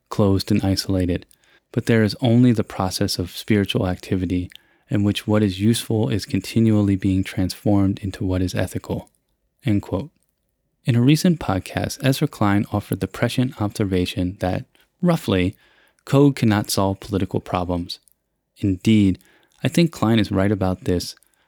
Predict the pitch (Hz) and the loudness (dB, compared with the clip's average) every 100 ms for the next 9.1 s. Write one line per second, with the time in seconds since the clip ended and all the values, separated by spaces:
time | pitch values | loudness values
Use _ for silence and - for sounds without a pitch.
0 | - 131 131 139 139 143 151 - 110 113 | -2 2 4 4 2 0 -2 0 0 0
1 | - - 104 104 95 98 104 - - 95 | -4 -6 -4 -2 0 -2 -4 -6 -4 -2
2 | - 92 92 92 - _ _ _ _ _ | -2 -2 0 -2 -4 _ _ _ _ _
3 | 120 101 113 131 117 - 104 110 92 - | -4 -2 2 2 2 0 0 2 0 -4
4 | _ - 120 147 170 104 - 92 90 95 | _ -6 2 2 2 -2 -2 -2 -2 -2
5 | 95 110 98 - 104 - - 107 - 107 | -2 -4 -4 -2 -4 -4 -6 -6 -4 -4
6 | 113 - 101 95 90 92 - 90 - _ | -4 0 0 0 0 -2 -4 -8 -10 _
7 | _ _ _ _ _ _ _ _ _ _ | _ _ _ _ _ _ _ _ _ _
8 | - - 151 139 117 113 107 - 104 92 | -6 2 4 4 2 0 -2 0 0 2
9 | 92 | 0